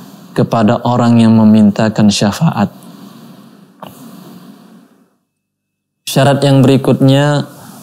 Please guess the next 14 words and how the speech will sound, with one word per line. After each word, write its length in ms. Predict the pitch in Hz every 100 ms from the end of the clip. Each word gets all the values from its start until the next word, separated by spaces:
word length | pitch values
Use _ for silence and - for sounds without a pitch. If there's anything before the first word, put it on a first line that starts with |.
| - - -
ridahu 1040 | 110 127 127 110 135 131 127 127 127 123 - - - - -
anil 280 | 127 123 117
masyfu'. 520 | 113 107 - 117 113 - - - - - - - - _ _ 139
Allah 320 | 139 135 123
ridha 640 | 123 139 151 156 180 196 202 - - - -
kepada 400 | 131 131 123 127
orang 400 | - 139 147 151
yang 320 | 147 135 - 135
akan 440 | 135 135 139 135
diberikan 800 | 123 113 131 127 131 131 127 123 - - - -
syafaat. 640 | - - 113 - 101 107 - - - - - - - - _ _ _ _ _ _ _ _ _ _ _ _ _ _ _ _ _ _ -
Jadi 240 | 120 123
dua 320 | 123 127 120 120
ini 480 | 120 123 135 139